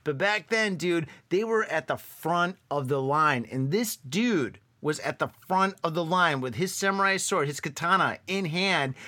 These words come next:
and fucking just charged through just fucking hundreds and hundreds of people. Now, faders, when you think of the, the idea of, like, a samurai battle and you watch the movies and stuff and it looks pretty exciting, now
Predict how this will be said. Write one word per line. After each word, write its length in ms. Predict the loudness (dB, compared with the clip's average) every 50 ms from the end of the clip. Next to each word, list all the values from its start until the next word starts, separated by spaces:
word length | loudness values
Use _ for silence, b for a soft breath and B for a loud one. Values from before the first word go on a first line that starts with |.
| B B B
and 240 | -2 -2 -2 0 2
fucking 340 | 2 2 2 2 -2 -4
just 340 | -2 -4 -6 -6 -8 -12 _
charged 1000 | -12 -8 -6 -6 -6 -6 -6 -4 0 2 2 4 4 4 2 2 0 -4 -6 -8 -10 _ -8
through 460 | -6 -2 0 2 2 2 2 2 0
just 340 | -2 -4 -4 -4 -4 -6 -8 B B B B B
fucking 440 | B -6 -6 -4 -2 -2 -4 -4 -6 b b
hundreds 720 | b -14 -4 0 2 4 4 4 4 2 2 0 0 0 -2
and 120 | -4 -4
hundreds 540 | -4 -4 -4 -2 0 2 2 0 0 -2 -4
of 100 | -4 -4
people. 320 | -2 -2 0 0 0 -2 B B B B
Now, 240 | 2 2 2 2 0 -6 -20 -20 _ _ _ _ _ _ -20 -20 _ _ _ _ -12 -12
faders, 540 | -8 -2 0 2 4 4 4 2 0 -2 -6 B B B B B B B B B B _ _ _ -8 -4
when 140 | -2 0 0
you 160 | 2 0 0
think 220 | -2 -2 -2 0
of 100 | 0 2
the, 140 | 0 0 -2 -2 _ _ _ -4
the 300 | 2 2 4 4 4 4 4
idea 360 | 2 2 2 0 2 2 2
of, 80 | 2 2
like, 140 | 0 0 0
a 60 | -2
samurai 580 | -2 -2 -2 0 0 2 2 4 4 4 2 2
battle 540 | 2 4 4 4 4 4 4 4 4 4
and 120 | 2 2 2
you 80 | 0
watch 320 | 2 2 2 2 2 0 0
the 100 | 0 0
movies 500 | 2 2 2 2 2 2 0 0 0 -2
and 120 | -2 -2 -2
stuff 500 | -2 0 0 2 4 4 2 2 2 0
and 120 | 0 0
it 60 | 2
looks 200 | 2 0 0 -2
pretty 280 | -2 -2 0 2 4 2
exciting, 680 | 2 0 0 2 4 4 4 4 4 2 2 0 0 -4 B B B B B
now 280 | 2 2 2 2 0